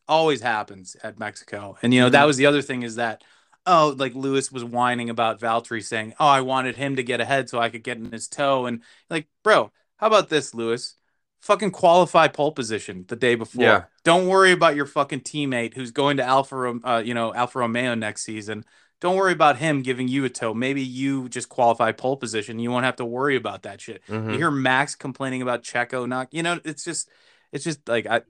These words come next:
Speaker 1: Lewis pissed me off again today, and he always does this. You know, I still, like I said, I still think he's the great, one of the greatest drivers of all time, but this is, you know, we're back in this, uh,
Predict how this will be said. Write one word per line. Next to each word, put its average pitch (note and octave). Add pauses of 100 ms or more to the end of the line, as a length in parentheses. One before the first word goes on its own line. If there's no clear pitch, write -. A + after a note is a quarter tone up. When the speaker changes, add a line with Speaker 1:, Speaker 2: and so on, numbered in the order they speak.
(100)
Speaker 1:
Lewis D#3
pissed -
me A#2
off G#2+
again G2+
today, G2+
and G2+
he A2
always A#2
does G2
this. G2
You A2+
know, G#2+
I A2+
still, C#3+
like C3
I C3
said, A2
I G2+
still -
think A#2+
he's G#2
the A2
great, A2
one A#2+
of A2
the A2
greatest A2
drivers G#2+
of G2
all G#2
time, G#2
but G2+ (480)
this A2
is, A#2
you A2
know, G#2
we're G#2
back G#2
in G#2
this, G2
uh, G2